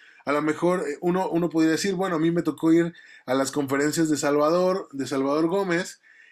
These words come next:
y, y decía, bueno, es, es que es espectacular la forma en la que predica, pero a lo mejor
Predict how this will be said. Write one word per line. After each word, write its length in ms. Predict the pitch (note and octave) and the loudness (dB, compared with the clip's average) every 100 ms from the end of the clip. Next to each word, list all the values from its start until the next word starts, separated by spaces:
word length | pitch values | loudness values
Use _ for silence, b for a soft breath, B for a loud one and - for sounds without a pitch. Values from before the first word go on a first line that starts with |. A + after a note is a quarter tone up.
| _ | _
y, 320 | E3 F3 - | -8 -6 0
y 20 | D#3+ | 2
decía, 280 | C#3+ F3+ | 2 0
bueno, 320 | F3 F#3+ G3 - | 0 -2 -4 -6
es, 200 | D3 - | -6 -6
es 180 | D#3 - | -4 -6
que 140 | - | -4
es 100 | F3 | -2
espectacular 760 | F#3+ - F#3 F3 E3+ D#3 E3 E3+ | -2 -4 -4 -2 -2 2 2 2
la 120 | F3 | 0
forma 400 | E3+ F3 F3 F3 | 0 -2 0 0
en 80 | F3 | 0
la 120 | E3 | 0
que 120 | F3 | -2
predica, 720 | E3 F#3 G3+ A3 - E3+ C4 - _ _ _ _ _ _ - - | 0 0 2 2 2 -2 -2 -12 _ _ _ _ _ _ -18 -12
pero 260 | - D#3 D3+ | -2 0 2
a 40 | |
lo 100 | D3+ | 2
mejor 540 | D3+ D#3 - F#3+ G3+ | 0 -2 0 0 -2